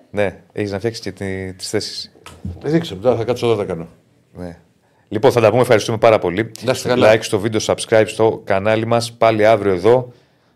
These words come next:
Speaker 1: θα έχουμε, ξαναλέω, αύριο στόπερ και ο ένας κεντρικός χαφ. Για την,
Speaker 2: Το
Speaker 1: ε,
Speaker 2: εξάρι.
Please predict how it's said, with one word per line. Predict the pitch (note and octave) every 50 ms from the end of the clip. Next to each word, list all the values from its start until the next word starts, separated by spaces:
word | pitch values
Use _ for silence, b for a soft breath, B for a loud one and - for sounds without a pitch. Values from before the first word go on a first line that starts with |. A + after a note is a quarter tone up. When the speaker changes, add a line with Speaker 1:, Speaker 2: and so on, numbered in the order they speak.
| b b
Speaker 1:
θα | _ - G#2+ G#2 G#2 G#2 G2+ G2 F#2+
έχουμε, | A2+ A#2 A2 - A2 G#2+ G2+ F#2+ G2+ G2 C#2 C2
ξαναλέω, | - - A2+ G2 G2+ A2+ A2+ A2
αύριο | B2 A#2+ B2 B2 A#2+ G#2
στόπερ | - - - C3 B2+ B2+ - D3+ D#3 D3+ - - _ _ _ _ _
και | - A2+
ο | A#2
ένας | C3 C3+ B2 -
κεντρικός | - B2 A2+ A2+ G#2+ - B2 -
χαφ. | - A#2+ G2+ F2 - - _ _ _ _ _ _ _ _ - E2+
Για | E2 F#2 F2
την, | - - F2+ E2+ F2 E2+ E2+
Speaker 2:
Το | E2+
Speaker 1:
ε, | -
Speaker 2:
εξάρι. | - E2 E2+ C#3 C3 A2+ F2+ D#2 - -